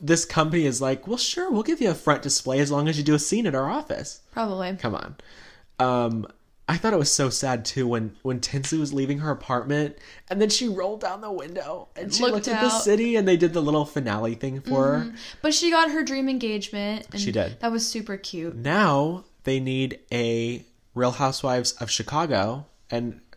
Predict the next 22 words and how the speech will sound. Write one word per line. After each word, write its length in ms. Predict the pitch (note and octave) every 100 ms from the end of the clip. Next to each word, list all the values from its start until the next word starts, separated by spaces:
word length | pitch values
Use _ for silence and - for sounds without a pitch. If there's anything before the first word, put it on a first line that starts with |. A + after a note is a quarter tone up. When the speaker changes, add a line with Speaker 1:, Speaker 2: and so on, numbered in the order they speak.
| - -
Speaker 1:
headed 340 | - - B2+ C3
up 200 | D#3+ -
by, 100 | C3
with 220 | C#3+ D3
Tinsley. 420 | G3+ A#3 C2+ - - - - - - - - -
Speaker 2:
Honestly, 420 | A#3 D#4+ A#3+ G#3
that's 260 | G#3+ G#3+ -
kind 180 | C4
of 80 | C4
an 80 | G3+
opener 360 | G3 A3 F#3+ F#3
for 300 | F#3+ F#3+ F#3+
a 60 |
new 140 | F#3 G3
show. 280 | B3 C4 - - -
Speaker 1:
Well, 160 | E3+ D#3
Andy 260 | F3 B3
has 140 | A#3 -
talked 260 | D3+ D#3+
about 220 | D#3+ B2 -
them. 280 | B2 A#2+ A2
They've 180 | D3